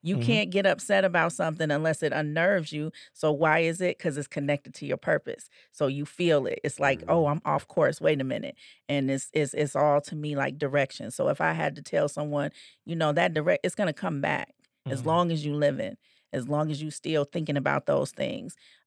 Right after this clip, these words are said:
Speaker 1: Um, and then again, it's connected to the source. And if you the source, so a man thinketh that he is.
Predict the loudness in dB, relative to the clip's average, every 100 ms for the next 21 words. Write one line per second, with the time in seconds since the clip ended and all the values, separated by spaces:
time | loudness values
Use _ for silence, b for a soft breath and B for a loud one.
0 | -2 0 0 -2 -2 -2 -2 -2 -2 -2
1 | -2 -2 0 0 -4 -8 -8 -2 2 2
2 | 0 -4 -4 -4 -4 0 2 2 0 2
3 | 2 2 0 -2 -4 -2 -2 -2 -2 0
4 | 0 0